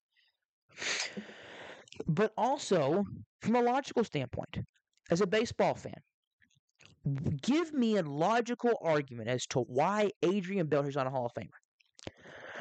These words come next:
Are you gonna say it's 'cause he doesn't have five hundred home runs? Really? I mean, that's the only, or, or he didn't win a ring. Well, Ernie Banks didn't win a ring. A lot of players didn't win a ring.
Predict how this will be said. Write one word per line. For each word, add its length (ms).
Are 80
you 60
gonna 80
say 80
it's 100
'cause 100
he 60
doesn't 160
have 100
five 220
hundred 180
home 160
runs? 460
Really? 480
I 200
mean, 160
that's 220
the 120
only, 360
or, 120
or 60
he 160
didn't 260
win 100
a 60
ring. 200
Well, 180
Ernie 180
Banks 300
didn't 100
win 80
a 60
ring. 200
A 60
lot 100
of 60
players 240
didn't 140
win 80
a 40
ring. 220